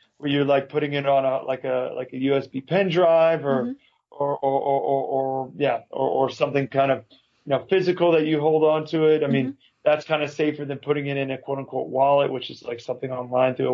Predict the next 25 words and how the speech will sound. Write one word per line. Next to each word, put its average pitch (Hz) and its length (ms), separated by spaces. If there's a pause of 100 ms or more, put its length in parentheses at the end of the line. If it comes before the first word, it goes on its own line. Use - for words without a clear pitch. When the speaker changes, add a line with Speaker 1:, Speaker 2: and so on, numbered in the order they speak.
(160)
Speaker 1:
website. 139 360
'Cause 135 180
Speaker 2:
Mm-hmm. - 260
Right. 185 240 (280)
Speaker 1:
I 175 100
don't 180 100
know 175 80
Speaker 2:
I - 20
mean, 165 120
Speaker 1:
if 165 60
you 175 80
Speaker 2:
those - 20
Speaker 1:
knew 185 80
Speaker 2:
could 175 80
be - 40
Speaker 1:
this. 392 160
Speaker 2:
hacked, - 300 (320)
you 285 80
know? 262 240
Speaker 1:
Yeah, 202 300
that's 170 200
the - 180
thing. 165 220
I 160 60
think 185 220